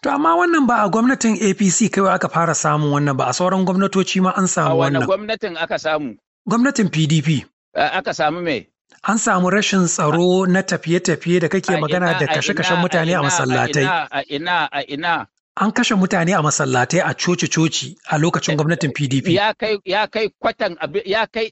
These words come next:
Speaker 2: ɗaya bisa ɗari na abin da yake aukuwa yanzu.
Speaker 1: So kana so ka ce kenan abin da aka yi a zamanin P D P bai kai abin da ake a wannan gwamnatin ba
Speaker 2: Na ce
Speaker 1: kenan?
Speaker 2: in ka kasa na P D P kashi ɗari, bai kai ɗaya bisa ɗarin abin da yake aukuwa a yanzu ba.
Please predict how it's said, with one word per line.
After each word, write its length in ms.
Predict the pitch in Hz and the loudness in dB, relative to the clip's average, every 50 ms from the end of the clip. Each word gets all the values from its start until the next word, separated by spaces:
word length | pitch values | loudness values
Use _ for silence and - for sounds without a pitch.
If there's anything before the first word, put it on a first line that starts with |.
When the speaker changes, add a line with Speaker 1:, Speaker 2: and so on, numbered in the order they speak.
| _ - | _ 2
Speaker 2:
ɗaya 160 | 233 233 220 | 2 2 2
bisa 280 | 190 233 214 - 220 | 0 -4 -6 -6 -4
ɗari 320 | - - 160 165 190 196 202 | -4 -4 -4 -6 -6 -6 -6
na 140 | 214 226 208 | -6 -6 -6
abin 160 | 180 185 196 | -6 -6 -6
da 80 | 180 185 | -6 -6
yake 160 | 185 - 214 | -6 -4 -6
aukuwa 360 | 175 147 135 - - 196 190 185 | -6 -6 -6 -6 -2 0 0 0
yanzu. 280 | 175 147 143 165 170 170 _ _ _ _ _ _ _ _ _ - | 0 0 -2 -4 -8 -12 _ _ _ _ _ _ _ _ _ -4
Speaker 1:
So 120 | - 196 | -2 0
kana 240 | - 226 240 247 208 | 0 2 2 2 2
so 160 | - 226 233 | 2 0 0
ka 100 | - 175 | 0 0
ce 180 | - - 226 - | 0 0 0 0
kenan 280 | - 190 175 190 226 | 0 2 2 2 2
abin 260 | - - 151 214 220 | 0 0 2 2 2
da 100 | 202 202 | 2 2
aka 140 | 190 190 - | 2 0 0
yi 60 | 214 - | 0 0
a 60 | - | 0
zamanin 480 | 135 180 190 196 185 185 175 170 156 - | 2 2 2 4 2 2 2 0 0 2
P 160 | - 185 190 | 2 2 4
D 160 | 165 196 190 | 6 4 4
P 220 | 190 - 196 196 | 6 6 4 4
bai 200 | 151 127 170 151 | 4 4 2 2
kai 180 | 139 - 170 214 | 2 0 0 0
abin 240 | 180 170 156 196 196 | 2 2 2 2 2
da 80 | 180 175 | 2 2
ake 180 | 165 - - 185 175 | 0 0 0 2 2
a 80 | 127 143 | 2 2
wannan 260 | 165 190 185 180 165 | 2 2 2 2 2
gwamnatin 340 | 175 175 175 190 - 190 175 | 2 2 2 2 2 2 2
ba 60 | 220 | 2
Speaker 2:
Na 60 | 277 | 2
ce 20 | 285 202 | 2 2
Speaker 1:
kenan? 160 | 180 180 196 - | 2 2 2 0
Speaker 2:
in 160 | 254 262 254 | -2 -4 -4
ka 120 | - 269 277 | -4 -4 -2
kasa 300 | - 277 247 - 240 214 | -2 -2 -2 -2 -2 -2
na 120 | 202 214 | -2 -4
P 180 | 202 - 240 226 | -4 -4 -6 -4
D 160 | 190 214 226 196 | -4 -6 -8 -6
P 160 | 240 240 196 | -8 -8 -8
kashi 340 | - - 226 208 - 220 165 - | -6 -6 -6 -6 -6 -8 -8 -4
ɗari, 360 | 160 147 151 175 180 185 170 - _ _ _ _ | -2 -2 0 0 -2 -2 -4 -6 _ _ _ _
bai 180 | - 156 156 143 | -2 -2 -2 -2
kai 240 | - - 202 214 208 - - | -2 -2 -2 -2 -2 -2 0
ɗaya 240 | 233 233 233 240 226 196 | 0 2 2 2 0 -2
bisa 280 | 214 233 - 226 202 - | -6 -6 -4 -4 -4 -2
ɗarin 380 | - 147 160 185 190 196 208 - | -2 -2 -2 -2 -2 -4 -6 -8
abin 260 | - 156 143 175 185 151 | -8 -8 -6 -6 -6 -4
da 60 | 170 | -6
yake 180 | 170 165 - - | -6 -6 -6 -6
aukuwa 400 | - 131 117 - 151 160 165 - | -6 -6 -6 -4 -2 -2 -2 -2
a 60 | 160 139 | -2 -4
yanzu 220 | 113 107 107 113 | -4 -6 -6 -6
ba. 180 | 110 117 104 | -4 -4 -6